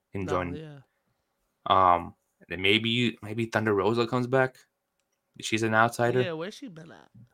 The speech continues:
Speaker 1: I think she's hurt still, or she's recovering from
Speaker 2: Still?
Speaker 1: surgery.
Speaker 2: Okay.
Speaker 1: Yeah.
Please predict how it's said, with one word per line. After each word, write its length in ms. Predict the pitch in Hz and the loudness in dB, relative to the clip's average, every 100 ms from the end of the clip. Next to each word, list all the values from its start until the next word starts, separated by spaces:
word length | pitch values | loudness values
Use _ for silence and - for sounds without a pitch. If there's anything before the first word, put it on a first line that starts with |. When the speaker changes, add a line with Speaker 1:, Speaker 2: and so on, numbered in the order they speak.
| - 113 | -18 -4
Speaker 1:
I 40 | |
think 200 | - 131 | 2 2
she's 220 | 127 113 | 2 -2
hurt 320 | - 127 - - | 0 -2 -2 -6
still, 280 | - - 139 | -6 2 4
or 160 | 123 104 | 4 2
she's 340 | 107 101 - _ | -2 -6 -10 _
recovering 380 | 104 - 104 107 | -10 -4 -2 -2
from 140 | 214 - | -4 0
Speaker 2:
Still? 180 | 104 | 2
Speaker 1:
surgery. 260 | 110 117 120 | 4 4 2
Speaker 2:
Okay. 260 | 143 143 135 _ | 0 -12 -18 _
Speaker 1:
Yeah. 240 | - 95 | -8 -8